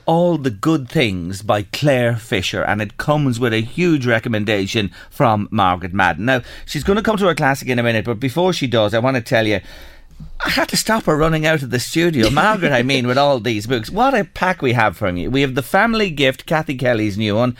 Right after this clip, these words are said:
Speaker 1: Postscript by Cecilia Ahern, uh, My Wife Married to a Feckin' Idiot, Sinead Brazel Talk to Bernard O'Shea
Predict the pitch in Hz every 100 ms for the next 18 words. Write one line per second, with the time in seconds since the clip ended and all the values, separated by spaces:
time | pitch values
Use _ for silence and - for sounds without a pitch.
0 | - - - 208 240 - 175 160 - 135
1 | 127 139 - 151 143 131 120 117 131 123
2 | 131 139 - - - - 139 127 123 117
3 | 110 160 175 190 233 180 180 180 156 -
4 | - 156 135 165 156 156 139 143 135 143
5 | - 160 160 143 147 180 175 160 156 143
6 | 143 143 147 143 131 131 - 160 135 131